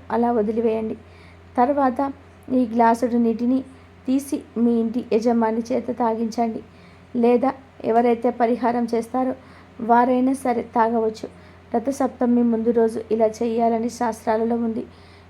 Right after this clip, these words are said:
ఇలా రథసప్తమి ముందు రోజు చేస్తే మీ ఒంట్లోని దోషాలు పోతాయి, లక్షలు కోట్లకు కంటే ఎక్కువ విలువ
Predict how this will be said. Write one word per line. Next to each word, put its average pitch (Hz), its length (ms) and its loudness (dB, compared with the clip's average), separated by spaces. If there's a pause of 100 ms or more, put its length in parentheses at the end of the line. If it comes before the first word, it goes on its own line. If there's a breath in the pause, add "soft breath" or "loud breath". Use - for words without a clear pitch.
(100)
ఇలా 254 320 2
రథసప్తమి 240 680 0
ముందు 226 260 0
రోజు 226 360 0
చేస్తే 220 300 -2
మీ 233 460 0 (400 loud breath)
ఒంట్లోని 240 540 2
దోషాలు 233 500 2
పోతాయి, 247 480 0 (480 loud breath)
లక్షలు 240 460 0
కోట్లకు 240 600 -2
కంటే 226 480 -2
ఎక్కువ 220 340 0
విలువ 220 280 2